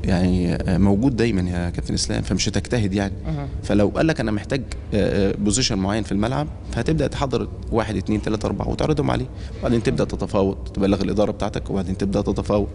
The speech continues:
Speaker 1: تمام؟ وبعدين لما يجي لك رد تبلغ الاداره بتاعتك، وبعد كده تبلغه هو يعني بال-، آه،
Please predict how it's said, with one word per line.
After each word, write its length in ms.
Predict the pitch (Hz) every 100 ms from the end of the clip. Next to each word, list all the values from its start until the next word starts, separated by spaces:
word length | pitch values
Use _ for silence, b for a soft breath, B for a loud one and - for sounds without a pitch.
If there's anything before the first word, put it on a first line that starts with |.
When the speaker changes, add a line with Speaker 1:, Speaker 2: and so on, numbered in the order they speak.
| B B
Speaker 1:
تمام؟ 240 | - 95 98
وبعدين 260 | 98 104
لما 160 | 104 98
يجي 120 | 101
لك 160 | 101 95
رد 120 | 98
تبلغ 380 | - - 95 98
الاداره 260 | 98 95
بتاعتك، 380 | 95 95 101 -
وبعد 180 | 98 95
كده 180 | - 98 B B B -
تبلغه 320 | 104 101 107 101
هو 280 | 107 107
يعني 200 | 104 101
بال-، 200 | 98 92 -
آه، 540 | 90 - - - -